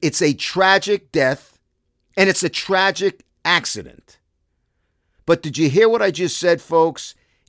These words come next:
It's an accident. It was an accident. And all you have to do is look at the video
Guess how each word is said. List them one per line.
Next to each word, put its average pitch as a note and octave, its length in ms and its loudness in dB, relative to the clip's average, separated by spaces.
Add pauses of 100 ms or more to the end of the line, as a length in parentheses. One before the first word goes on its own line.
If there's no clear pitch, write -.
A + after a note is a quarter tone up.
It's D#3 320 -4 (140)
an D3 260 -2 (140)
accident. B2+ 800 -4
It D3+ 200 -6
was D#3 540 -2
an C#3 260 -2
accident. A2 680 -10 (260)
And E3+ 200 2 (100)
all B3+ 380 4
you A#3+ 260 0
have G3 460 2
to F3 120 -4
do G2+ 640 -2 (960)
is B2+ 300 -2
look D#3+ 500 -2 (1600)
at D3 180 -2
the D#3+ 80 -2
video G#2+ 720 -2